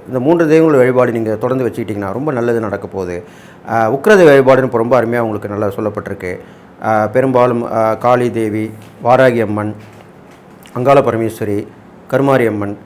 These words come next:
இது மாதிரி தெய்வங்களாம் வழிபட்டு வரலாம். ஆ, காமாட்சி வழிபாடு ரொம்ப விசேஷமானது. உங்க ராசிக்கு காமாட்சி அம்மன் வழிபாடு ரொம்ப விசேஷமானது. அதே மாதிரி, ஏன்னா சந்திரனை வந்து தன்னுடைய பிற, ஆ, இதுல வச்சிருப்பாங்க, சிரசிலே வந்து பொருத்தி வச்சிருப்பாங்க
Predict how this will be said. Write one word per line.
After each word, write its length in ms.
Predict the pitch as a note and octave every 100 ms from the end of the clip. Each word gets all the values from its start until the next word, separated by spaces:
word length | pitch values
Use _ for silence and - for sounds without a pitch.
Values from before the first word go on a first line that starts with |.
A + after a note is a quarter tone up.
| -
இது 100 | D#3+
மாதிரி 300 | D#3+ D#3 D3
தெய்வங்களாம் 220 | D#3+ D3+ C#3
வழிபட்டு 360 | A#2+ A2+ G2+
வரலாம். 520 | G2+ F#2 F#2 - - - - - -
ஆ, 540 | G#2+ G#2+ G#2 G#2 G2+
காமாட்சி 480 | G2+ B2+ C3 B2 B2
வழிபாடு 320 | A2 A2 A2+
ரொம்ப 220 | G#2+ A2+ A2+ G#2 G2 F#2+ -
விசேஷமானது. 640 | G#2+ C3+ C3 A#2 G2+ F2 G#2
உங்க 120 | A2+
ராசிக்கு 500 | A#2+ C3 D3 E3+ A#3+ - -
காமாட்சி 360 | C3 C#3+ C#3+ C#3
அம்மன் 140 | A#2
வழிபாடு 280 | A2+ A2 G#2+
ரொம்ப 200 | A2 C3
விசேஷமானது. 580 | G#2 G#2 G#2+ F#2+ F2+ G2 -
அதே 160 | A2+
மாதிரி, 300 | G#2+ A2+ G#2 - - - -
ஏன்னா 160 | C3+
சந்திரனை 380 | C3 C#3+ D3+ C#3+
வந்து 460 | B2+ B2 A#2+ A2 G#2
தன்னுடைய 580 | A#2 A2+ A2 G#2+ G2+ G2
பிற, 240 | C3 A#2+ A2+ - - - - -
ஆ, 40 | A#2+ A2+ A2 G#2+
இதுல 340 | G#2+ A2+ B2 G#2+
வச்சிருப்பாங்க, 440 | A2 G#2 G2 F#2+ - - -
சிரசிலே 380 | C#3 C#3+ C3+ C3+
வந்து 400 | A#2+ A#2 A2 G#2 G#2+
பொருத்தி 260 | G#2+ A2
வச்சிருப்பாங்க 440 | F#2 F#2+ F#2+ F2+